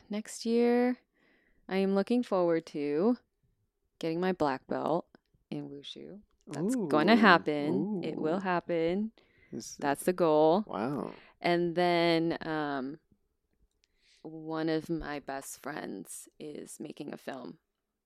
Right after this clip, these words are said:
Speaker 1: that he, he's been co-writing for many years now, just basically as, as long as I've known him. And I met him when I started acting, pretty much. Um, and I get to help him make his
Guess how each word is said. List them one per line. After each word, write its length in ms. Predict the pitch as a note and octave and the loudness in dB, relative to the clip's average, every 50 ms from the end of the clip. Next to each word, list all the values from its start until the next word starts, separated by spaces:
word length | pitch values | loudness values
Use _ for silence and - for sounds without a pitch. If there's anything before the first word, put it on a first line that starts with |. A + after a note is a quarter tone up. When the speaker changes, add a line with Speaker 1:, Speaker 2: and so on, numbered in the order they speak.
| _ _ _ _ - | _ _ _ _ -16
Speaker 1:
that 140 | C#3 C#3 | -14 -14
he, 140 | C#3 C#3 - - _ - - | -14 -16 -18 -20 _ -20 -20
he's 240 | - D3+ C#3+ C#3 - | -20 -20 -20 -20 -18
been 200 | - D3 C#3+ C3+ - - | -16 -16 -16 -16 -18 -16
co-writing 640 | - D3 C#3 B2+ C3+ C3 B2+ C3+ C3 C3 C3+ B2+ _ | -14 -12 -10 -10 -10 -10 -10 -12 -12 -14 -16 -18 _
for 280 | - - B2+ - - - _ _ _ _ _ _ _ _ _ _ _ _ _ - | -14 -14 -12 -12 -14 -18 _ _ _ _ _ _ _ _ _ _ _ _ _ -8
many 280 | F#3 F#3+ F#3+ F3+ D#3+ | -4 -4 -2 -2 -4
years 340 | D3 C#3 C#3 B2+ C3 - - | -4 -6 -8 -10 -12 -14 -14
now, 360 | D3 - D3+ - - - F3 - _ _ _ _ | -14 -14 -14 -14 -14 -16 -18 -20 _ _ _ _
just 220 | - - - - - _ _ _ _ _ - | -20 -20 -20 -20 -20 _ _ _ _ _ -10
basically 400 | F3 E3+ - F3+ F3+ D#3+ D3 C#3 | -8 -6 -6 -2 -2 -2 -2 -2
as, 100 | C3+ - | -4 -8
as 160 | - C#3 C3 - - | -12 -14 -16 -16 -18
long 160 | C3+ C#3 C#3 C#3 | -16 -16 -14 -14
as 80 | - | -12
I've 180 | - - C#3+ - | -12 -12 -12 -10
known 200 | - C3+ - - | -12 -12 -12 -10
him. 200 | - - - - - - - _ _ _ | -10 -12 -12 -14 -18 -20 -20 _ _ _
And 160 | - D3 - | -14 -12 -12
I 60 | - - _ _ - - | -14 -16 _ _ -14 -12
met 140 | D#3+ C#3+ D3+ | -10 -10 -10
him 140 | D3 - | -10 -12
when 120 | - - - | -12 -10 -12
I 60 | - | -12
started 480 | - - - - - - - - - - - | -12 -12 -12 -12 -10 -10 -10 -12 -12 -12 -12
acting, 320 | E2 - - - - - - | -12 -12 -12 -12 -12 -12 -10
pretty 180 | - E3 F3+ | -8 -8 -6
much. 320 | F3+ F#3 F#3+ G#3 - - - - - - - - - - - - _ | -6 -6 -6 -6 -8 -12 -16 -18 -20 -20 -20 -20 -20 -20 -20 -20 _
Um, 360 | - E3+ F3 F3 E3+ F3 E3+ - - - | -8 -4 -2 -2 -2 -2 -4 -4 -6 -4
and 240 | E3+ F3 F3+ F3 | -4 -2 -2 -2
I 40 | F3 F3 | -2 -4
get 180 | - F#3+ - | -4 -6 -6
to 100 | - F#3+ | -6 -6
help 220 | F3 F3+ F3 F3+ - | -4 -4 -4 -4 -4
him 240 | F#3 F3+ F3+ F3+ | -4 -4 -2 -2
make 340 | F3+ E3+ E3+ - _ - - _ _ _ _ _ _ _ _ _ _ _ _ _ _ - | -2 -4 -4 -6 _ -16 -20 _ _ _ _ _ _ _ _ _ _ _ _ _ _ -20
his 120 | A3 G#3 | -20 -20